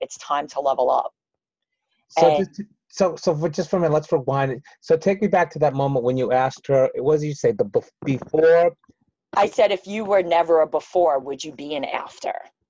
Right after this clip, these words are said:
Speaker 2: So what did that mean? Just, uh
Speaker 1: So, you know, meaning what, at what point, like, if you never got to a point where your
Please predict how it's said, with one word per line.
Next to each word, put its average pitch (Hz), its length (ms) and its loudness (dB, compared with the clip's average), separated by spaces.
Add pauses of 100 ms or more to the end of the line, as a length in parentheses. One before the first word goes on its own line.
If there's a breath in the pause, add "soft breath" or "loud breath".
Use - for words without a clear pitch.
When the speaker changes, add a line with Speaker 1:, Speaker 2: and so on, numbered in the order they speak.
Speaker 2:
So 165 60 -2
what 190 140 -6
did 202 120 -10
that 180 200 -2
mean? 123 520 -10
Just, - 300 -20
uh 127 60 -6
Speaker 1:
So, 208 260 -2 (400)
you 202 100 -6
know, 196 120 2
meaning 208 500 -2 (500)
what, 220 400 2
at 175 260 -2
what 208 280 0
point, 202 580 -4
like, 151 180 -2
if 156 140 -10
you 214 320 -6
never 175 340 0
got 147 260 0
to 160 100 -4
a 143 60 -4
point 151 360 -8
where 143 80 -8
your 151 240 -4